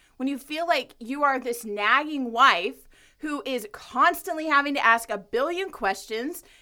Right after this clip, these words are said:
in an attempt to nail down some tentative plans, only to be given no answers at all, or answers that change again and again, or everybody's doing this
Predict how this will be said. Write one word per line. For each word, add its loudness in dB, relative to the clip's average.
in -2
an 0
attempt -8
to -12
nail -4
down -2
some -10
tentative -8
plans, -8
only -2
to -6
be -6
given -4
no 0
answers -6
at 0
all, 0
or 4
answers -6
that -4
change -6
again -6
and -12
again, -10
or 2
everybody's 0
doing 2
this -4